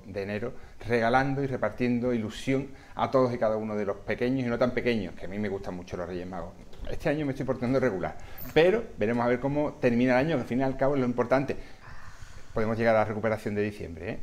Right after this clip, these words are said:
Aquí hay recuperación en diciembre si, si te portas medianamente bien. Y el aldagonazo de salida lo da l-, el pregón de Navidad. Y hoy tenemos en el plató a la pregonera de la Navidad dos mil veintitrés, mi amiga Carmen Ortega. Muy buenas, Carmen.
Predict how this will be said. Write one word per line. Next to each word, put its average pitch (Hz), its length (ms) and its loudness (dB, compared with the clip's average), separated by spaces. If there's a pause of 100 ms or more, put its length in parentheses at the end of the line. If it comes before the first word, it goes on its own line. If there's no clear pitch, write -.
Aquí 107 120 -6
hay 104 40 0
recuperación 104 480 -2
en 110 100 -2
diciembre 143 380 -2
si, 113 460 0
si 117 100 -6
te 104 100 -2
portas 113 240 -4
medianamente 98 420 -4
bien. - 140 -12 (280)
Y 139 80 6
el 151 60 12
aldagonazo 160 520 8
de 233 60 6
salida 196 720 6
lo 127 240 8
da 170 480 4 (320)
l-, 123 360 0
el 120 160 4
pregón 120 280 4
de 104 60 2
Navidad. 92 320 -2 (460)
Y 104 520 -2
hoy 110 260 2 (160)
tenemos 107 340 -2
en 117 60 0
el 104 80 -2
plató 113 500 0
a 131 160 8
la 127 160 4
pregonera 143 540 6
de 160 60 6
la 143 100 4
Navidad 135 500 4
dos 127 220 6
mil 147 140 2
veintitrés, 131 400 2
mi 127 100 2
amiga 123 540 2 (100)
Carmen 123 460 2
Ortega. 101 400 -2 (100)
Muy 123 100 2
buenas, 120 200 2
Carmen. 101 360 0